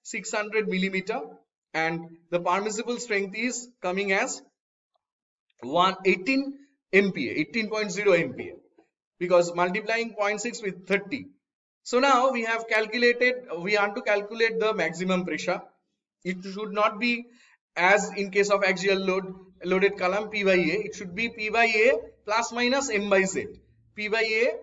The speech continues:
this portion, and plus minus M by Z. A M is equals to, this A M is equals to P by E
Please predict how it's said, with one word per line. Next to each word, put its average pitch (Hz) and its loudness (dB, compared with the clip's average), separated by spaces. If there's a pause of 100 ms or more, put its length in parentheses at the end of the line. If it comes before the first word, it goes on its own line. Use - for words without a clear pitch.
(280)
this 185 -8
portion, 247 -4
and 214 -6
plus 196 -4
minus 226 -4
M 202 -2
by 214 4
Z. 220 0 (100)
A 196 2
M 214 2
is 214 -2
equals 214 -2
to, 226 -10 (440)
this 185 -4
A 202 8
M 214 6
is 214 0
equals 214 0
to 220 -6
P 208 -8
by 208 2
E 208 -4